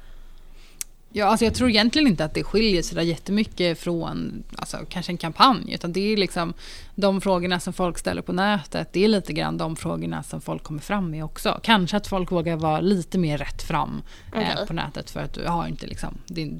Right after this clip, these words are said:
Speaker 1: du står inte ansikte mot ansikte med någon, liksom.
Speaker 2: Ja, men precis.
Speaker 1: Men det är ju mycket kring... Ja, men om vi till exempel går ut och säger så här: "Det är tvåhundrafemtiotusen fler jobb nu än tjugohundrasex."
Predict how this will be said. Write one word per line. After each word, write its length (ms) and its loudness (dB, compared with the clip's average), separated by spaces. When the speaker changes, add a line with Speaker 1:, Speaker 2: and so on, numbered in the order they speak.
Speaker 1:
du 120 -8
står 240 -4
inte 180 -4
ansikte 480 -6
mot 140 -6
ansikte 480 -8
med 100 -10
någon, 220 -14
liksom. 320 -14
Speaker 2:
Ja, 120 10
men 140 6
precis. 460 -2
Speaker 1:
Men 160 2
det 60 6
är 80 6
ju 100 4
mycket 440 2
kring... 520 0
Ja, 120 0
men 140 4
om 100 4
vi 140 6
till 100 0
exempel 300 -2
går 80 0
ut 80 -8
och 60 -6
säger 260 -2
så 100 -6
här: 140 -2
"Det 80 4
är 220 8
tvåhundrafemtiotusen 880 -2
fler 220 0
jobb 460 0
nu 300 -2
än 80 -4
tjugohundrasex." 680 -6